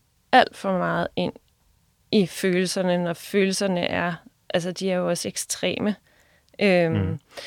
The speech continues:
Speaker 1: men, mm, altså, øh, jeg tr-, altså, mm.
Speaker 2: Har du talt med nogen af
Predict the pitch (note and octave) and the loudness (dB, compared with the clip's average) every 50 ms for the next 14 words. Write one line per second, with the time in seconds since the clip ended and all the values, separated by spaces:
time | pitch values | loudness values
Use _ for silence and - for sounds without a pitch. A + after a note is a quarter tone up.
0 | - - - - - _ - G3+ G3 F#3 F#3 F#3 - - _ _ _ _ _ _ | -16 -16 -18 -20 -14 _ 0 2 2 4 2 2 -2 -4 _ _ _ _ _ _
1 | _ _ _ - - - - _ _ _ _ _ _ _ _ F#3 F3 E3 D#3 D3+ | _ _ _ -20 -20 -20 -20 _ _ _ _ _ _ _ _ -6 -4 -4 -4 -4
2 | D3+ D3 D3 D3 D#3+ - E3 - - - - F#3+ - - - G3 F#3 F3+ F3 E3+ | -4 -6 -6 -6 -6 -6 -8 -8 -8 -4 -2 -2 -2 0 2 2 4 4 4 4
3 | E3 D#3+ D#3+ D#3 D#3 D#3 - - - - - _ _ - - - _ - - - | 2 2 2 0 0 0 -2 -4 -4 -6 -14 _ _ -20 -20 -20 _ -16 -10 -6
4 | - - - - - - - - - - _ - - _ _ - - G3 F3+ - | -6 -6 -6 -6 -10 -10 -12 -12 -14 -16 _ -18 -20 _ _ -2 0 2 2 2
5 | - _ _ - - - - - - _ - - E3 E3 D3+ - - - - - | 0 _ _ -4 -4 -2 -4 -4 -6 _ 2 4 4 4 4 2 0 -8 -20 -20
6 | - - - - - _ _ _ - _ - - F#3 E3+ D#3+ D3+ D3 C#3+ C3+ C3 | -20 -20 -20 -20 -20 _ _ _ -20 _ -4 -2 0 2 2 2 2 2 0 0
7 | C3+ B2 - - - - - - - - C#3 - - _ _ _ _ _ _ _ | 0 -2 -4 -4 -6 -8 -8 -10 -10 -12 -14 -16 -18 _ _ _ _ _ _ _
8 | _ _ _ _ _ - - G2+ F2+ F2 - - - C#3+ D3+ - C3 B2+ A#2 A2 | _ _ _ _ _ -2 0 0 0 2 2 4 2 4 4 2 2 4 4 4
9 | A2+ A#2+ A#2+ - A#3+ C4+ - - - - - B3 A#2 | 4 2 0 2 2 2 2 2 0 2 4 6 6